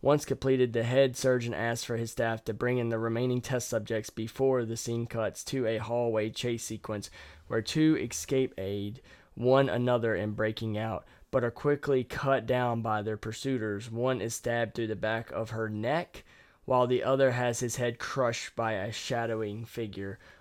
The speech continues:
wielding a sledgehammer. As the title card overlaps across the screen to reveal the tagline, "Freedom ends in twenty twenty-one," alluding to the game's initial release year. The song featured at the start of the trailer is called "It's Just a Game"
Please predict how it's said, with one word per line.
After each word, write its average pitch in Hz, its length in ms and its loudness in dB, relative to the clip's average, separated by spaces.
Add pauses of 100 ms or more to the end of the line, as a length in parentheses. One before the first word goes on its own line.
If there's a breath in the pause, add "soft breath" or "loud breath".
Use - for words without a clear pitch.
(260 loud breath)
wielding 127 400 8
a 110 60 -2
sledgehammer. 107 840 -4
As 120 200 -2
the 120 60 -12
title 139 380 2
card 135 420 4
overlaps 120 600 0
across 117 360 -2
the 101 100 -10
screen 127 380 -2
to 117 100 -6
reveal 113 480 -2
the 104 140 -6
tagline, 113 720 -6 (360 soft breath)
"Freedom 117 420 2
ends 113 280 -4
in 107 80 -6
twenty 107 260 -6
twenty-one," 104 600 -6 (320 loud breath)
alluding 147 400 6
to 139 100 -2
the 127 100 -2
game's 127 300 0
initial 120 400 -2
release 101 540 -4
year. 92 340 -6 (560 soft breath)
The 117 160 -4
song 143 460 4
featured 123 580 -2
at 110 220 -4
the 113 100 -8
start 151 340 6
of 120 100 0
the 117 80 -2
trailer 113 400 -2
is 104 180 -6
called 110 440 0
"It's 113 180 -10
Just - 280 -6
a 113 60 -10
Game" 107 460 -6